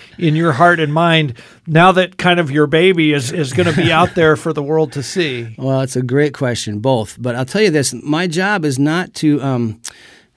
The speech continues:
Speaker 2: to do a good for you movie or eat your vegetables movie. This is to be, this is entertainment. I mean, sincerely, um, as much as I love the subject matter, if you don't love going to the movies and enjoy yourself, then that's,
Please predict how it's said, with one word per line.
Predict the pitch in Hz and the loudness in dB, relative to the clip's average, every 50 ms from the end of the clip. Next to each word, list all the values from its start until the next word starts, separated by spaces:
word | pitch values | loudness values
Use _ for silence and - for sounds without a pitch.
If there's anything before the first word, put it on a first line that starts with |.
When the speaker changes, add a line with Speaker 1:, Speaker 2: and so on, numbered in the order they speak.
| _ _ - | _ _ -6
Speaker 2:
to | - 135 120 | -4 -4 -2
do | 113 131 143 139 131 | 0 2 2 2 2
a | 123 | 0
good | 120 120 147 151 131 | 0 0 0 0 -2
for | - - 131 | -2 -2 0
you | 131 123 123 127 | 0 2 2 4
movie | 127 127 123 123 113 123 117 110 | 4 2 2 2 0 0 0 -2
or | 110 107 | -2 -4
eat | 95 120 131 127 | -4 -6 -4 -2
your | 135 123 | -2 -2
vegetables | 110 117 117 113 - 113 107 110 104 117 | -2 -2 -4 -4 -4 -6 -6 -4 -2 -2
movie. | 113 110 110 | -2 -2 -2
This | 123 175 175 240 | -2 -2 -2 -2
is | 233 226 | -4 -4
to | - 220 | -4 -4
be, | 185 185 - - 185 - | -4 -4 -6 -8 -10 -6
this | 196 220 214 | -6 -4 -4
is | 240 226 - | -4 -4 -2
entertainment. | 185 185 180 - 147 - - 139 156 185 185 160 117 - - - | -2 -4 -4 -4 -6 -4 -2 0 0 2 0 0 -2 -4 -8 -6
I | - | -4
mean, | 131 135 131 120 | -2 -2 -2 -4
sincerely, | - 143 131 - - - 170 196 208 185 147 139 127 127 - - - - - - _ _ _ - | -4 -4 -4 -2 -2 -2 -2 0 0 2 2 0 0 -2 -6 -14 -20 -20 -20 -20 _ _ _ -8
um, | 131 123 120 113 | -6 -4 -4 -4
as | 135 135 123 | -4 -2 2
much | 135 151 175 175 185 | 2 2 2 2 0
as | 156 147 | 0 0
I | 143 | 0
love | 139 143 151 160 147 | 0 0 0 -2 -2
the | 131 131 | -2 -4
subject | - - 156 156 156 151 143 117 | -4 -4 -4 -4 -2 -2 -2 -2
matter, | 123 117 113 113 113 | -4 -4 -4 -6 -6
if | 113 - | -4 0
you | 147 165 | 2 2
don't | 180 180 151 | 4 2 2
love | 147 135 135 143 147 156 151 139 135 | 2 0 0 0 0 0 -2 -2 -2
going | 143 139 139 135 127 | 0 0 0 0 0
to | |
the | 117 120 | 0 0
movies | 123 123 127 135 123 120 113 104 | 0 0 0 0 0 0 -2 -2
and | 117 113 | -4 -4
enjoy | 113 113 107 107 123 123 131 | -2 -2 -2 -2 -2 -2 -2
yourself, | 139 131 117 110 - - 110 107 98 - | -2 -2 -4 -4 -6 -8 -8 -10 -10 -8
then | - 113 113 | -6 -4 -4
that's, | 127 139 143 - - - - | -4 -4 -4 -6 -6 -8 -8